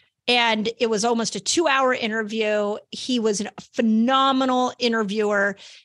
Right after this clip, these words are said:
Um, and that conversation has been hitting so many of you. Um, I, that, that it came out weeks ago, and I'm still getting messages on all of my social media about how, um, deeply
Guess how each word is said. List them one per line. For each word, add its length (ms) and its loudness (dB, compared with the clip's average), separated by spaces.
Um, 240 0
and 200 4
that 280 0
conversation 800 0
has 340 -2
been 200 -2
hitting 560 -2
so 520 0
many 260 0
of 140 -8
you. 240 -6
Um, 340 0
I, 200 2
that, 340 0
that 260 -4
it 140 -6
came 240 -2
out 360 0
weeks 380 0
ago, 420 -2
and 140 -4
I'm 100 -4
still 460 0
getting 480 0
messages 640 -2
on 180 -2
all 200 4
of 80 0
my 140 2
social 400 -4
media 560 -4
about 380 -2
how, 640 2
um, 340 -2
deeply 760 0